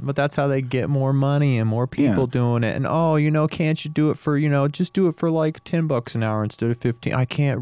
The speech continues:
Speaker 1: really give you fifteen bucks an hour, you know what I mean? And it's just
Speaker 2: Yeah.
Speaker 1: like, "Oh, I can't really waste my fucking time with you then, bud."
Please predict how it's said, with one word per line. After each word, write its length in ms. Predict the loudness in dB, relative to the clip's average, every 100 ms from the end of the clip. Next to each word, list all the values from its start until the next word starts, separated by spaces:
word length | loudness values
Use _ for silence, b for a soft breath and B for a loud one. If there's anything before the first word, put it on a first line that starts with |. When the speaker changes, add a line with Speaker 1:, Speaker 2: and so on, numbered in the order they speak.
| -2
Speaker 1:
really 360 | 0 2 0
give 240 | 0 -2 0
you 100 | -2
fifteen 460 | -2 -4 -4 -6 -4
bucks 280 | -4 -6
an 100 | -6
hour, 360 | -2 -2 -2 -2
you 80 | -2
know 180 | 0 0
what 100 | -2
I 120 | -2
mean? 220 | -2 -2
And 160 | -4 -2
it's 100 | 0
just 80 | 0
Speaker 2:
Yeah. 120 | 0
Speaker 1:
like, 220 | -2 -4 B B B -4
"Oh, 100 | -2 0
I 140 | -2
can't 300 | -2 -4 -4 -6
really 760 | -6 -2 0 2 2 2 0
waste 360 | 0 0 0 -2
my 140 | -4
fucking 440 | -2 -2 -2 -4 -4
time 320 | -2 0 0
with 160 | 0
you 160 | -2 -2
then, 220 | -2 -2
bud." 320 | -2 0 -2